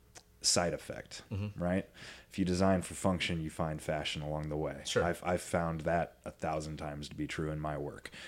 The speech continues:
Speaker 2: Mm-hmm.
Speaker 1: You know, you design it because it needs to fit in this amount of space, and it needs to adhere to these certain, like, rules. And before you know it, it's beautiful too as a result,
Speaker 2: Mm-hmm.
Speaker 1: right? I think that happens. But permaculture,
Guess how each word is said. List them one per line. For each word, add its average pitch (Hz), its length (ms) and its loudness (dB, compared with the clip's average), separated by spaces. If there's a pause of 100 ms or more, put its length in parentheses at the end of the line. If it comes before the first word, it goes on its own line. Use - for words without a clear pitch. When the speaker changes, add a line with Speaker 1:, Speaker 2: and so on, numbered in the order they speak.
(120)
Speaker 2:
Mm-hmm. 87 160 -4
Speaker 1:
You 82 80 4
know, 78 120 0
you 76 180 -2
design 98 500 8
it 92 280 8
because 90 640 6
it 87 240 0
needs 92 320 4
to 85 80 -2
fit 85 340 -2
in 82 180 -4
this 80 200 2
amount 76 280 -2
of - 60 -4
space, 90 600 6 (420)
and 82 640 0
it 85 140 -4
needs 85 320 -2
to 87 180 0
adhere 82 260 2
to 80 60 2
these 82 320 2
certain, 76 600 2
like, 71 300 -8
rules. 92 560 6 (380)
And 87 120 0
before 104 280 4
you 95 80 4
know 98 140 6
it, 82 60 6
it's 73 120 -4
beautiful 87 520 2
too 76 580 0
as 73 140 -8
a 76 60 -6
result, 71 600 -6
Speaker 2:
Mm-hmm. 101 120 0
Speaker 1:
right? 85 220 4
I 82 100 0
think 85 240 -4
that 80 180 2
happens. 80 420 0
But - 180 -6
permaculture, 110 720 6